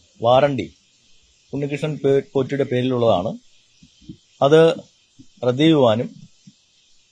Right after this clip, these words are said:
ദേവസ്വം ബോർഡ് നേരിട്ട് നടത്തുവാനും വേണ്ട നടപടിക്രമങ്ങൾക്ക് വേണ്ടി ഡെപ്യൂട്ടി കമ്മീഷണറെ ചുമതലപ്പെടുത്തി. ഇത്രയും കാര്യങ്ങളാണ് ഇന്നത്തെ ബോർഡ് തീരുമാനിച്ചത്.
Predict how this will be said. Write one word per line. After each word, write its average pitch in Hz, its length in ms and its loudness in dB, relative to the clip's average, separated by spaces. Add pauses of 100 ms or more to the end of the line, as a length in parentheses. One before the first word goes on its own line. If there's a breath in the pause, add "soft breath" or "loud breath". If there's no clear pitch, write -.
(120)
ദേവസ്വം 147 300 0
ബോർഡ് 151 180 -2
നേരിട്ട് 139 220 0
നടത്തുവാനും 127 480 0
വേണ്ട 120 200 -2
നടപടിക്രമങ്ങൾക്ക് 120 760 -2
വേണ്ടി 107 300 -4 (800)
ഡെപ്യൂട്ടി 123 320 -6
കമ്മീഷണറെ 110 340 -8
ചുമതലപ്പെടുത്തി. 90 480 -12 (1000)
ഇത്രയും 123 200 0
കാര്യങ്ങളാണ് 131 600 4 (460)
ഇന്നത്തെ 127 220 -4
ബോർഡ് 123 360 -2 (260)
തീരുമാനിച്ചത്. 90 480 -8